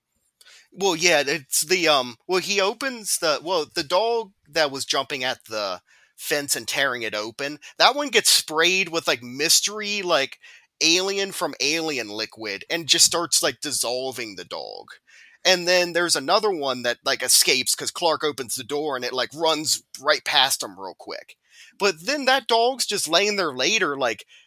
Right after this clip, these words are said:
it is just melting and, like, whining. It's like, "Poor dogs. Like, this is, like, we talk about, uh,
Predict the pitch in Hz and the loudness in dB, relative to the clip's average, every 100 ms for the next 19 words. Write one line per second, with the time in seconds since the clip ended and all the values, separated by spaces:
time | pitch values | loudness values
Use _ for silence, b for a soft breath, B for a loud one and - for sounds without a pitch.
0 | b - 190 226 214 - 175 135 135 185 | b 2 6 6 4 2 0 0 2 2
1 | - - 113 123 135 127 123 135 151 160 | 0 -6 -4 -2 -2 -4 -4 0 4 4
2 | 120 113 156 262 254 - - - - 466 | 2 -2 -2 -4 -6 -18 -20 -14 0 4
3 | 427 - 208 190 220 254 - 254 - 320 | 4 6 6 6 4 2 2 2 0 0
4 | - 302 - 254 226 262 269 277 262 262 | 2 4 2 2 -2 -4 0 0 0 -2
5 | 214 180 _ 147 _ 170 147 120 | -2 -4 _ -20 _ 0 2 2